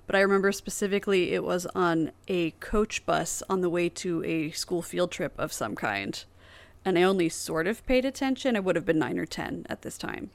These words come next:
<laughs> But I had, like, sort of warm feelings toward the film from that point on, and then I ended up marrying someone for whom Joe versus the Volcano was his favorite movie.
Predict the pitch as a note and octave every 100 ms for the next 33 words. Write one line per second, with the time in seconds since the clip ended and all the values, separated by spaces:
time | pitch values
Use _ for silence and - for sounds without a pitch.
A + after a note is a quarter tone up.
0 | - C4+ - - - A#3+ - - C#4 E4+
1 | G4 F#4 - F4+ F4 E4 D4 - - -
2 | A3+ A#3 A#3+ B3+ B3+ - A3 G#3+ B3 B3+
3 | - C4+ B3+ C4 C4+ B3+ C4 B3+ B3+ C4+
4 | B3+ B3 C4 B3 B3 A#3+ A#3+ - A3 A3
5 | A3 G#3+ G#3 G#3+ G#3 G3 G#3 G#3 G#3 G3
6 | - F#3 F3+ F3 - F#3+ F#3 F3 F3 E3+
7 | F#3 F3+ F3 F3 F#3 F3+ F3+ F#3 E3+ E3
8 | D#3+ E3+ - F3 F3 D#3+ F#3+ F#3 E3 F3